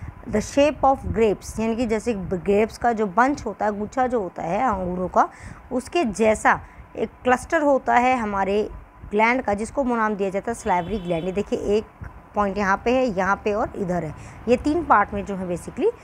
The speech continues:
प्रेजेंट होते हैं। अब basically जो पीएच level जो होता है वो हमारा saliva का क्या होता है, वो होता है alkaline। तो सेवन पॉइंट टू पीएच जो होता है इसका approximately होता है अपना।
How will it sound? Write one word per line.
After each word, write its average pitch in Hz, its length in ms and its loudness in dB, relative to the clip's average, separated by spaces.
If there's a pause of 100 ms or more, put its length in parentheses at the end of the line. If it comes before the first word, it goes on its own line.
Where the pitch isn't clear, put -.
(280)
प्रेजेंट 190 380 2
होते - 220 -12
हैं। - 480 -12
अब 262 200 4
basically 269 560 2 (120)
जो 269 260 2 (140)
पीएच 302 360 0
level 240 300 4
जो 240 140 0
होता 196 300 -4
है 202 160 -2
वो 247 160 -6
हमारा 240 320 -2
saliva 220 340 -2
का 233 80 -4
क्या 226 200 -2
होता 220 240 -2
है, 233 60 -2
वो 247 140 0
होता 254 220 2
है 233 180 -2
alkaline। 185 520 -2
तो - 160 -4
सेवन 220 320 -2
पॉइंट 214 340 -2 (540)
टू 370 240 8
पीएच 262 240 2
जो 233 160 -2
होता 214 160 -4
है 220 80 0
इसका 208 260 -2
approximately 190 640 -6
होता 180 300 -2
है 151 80 -2
अपना। - 280 -14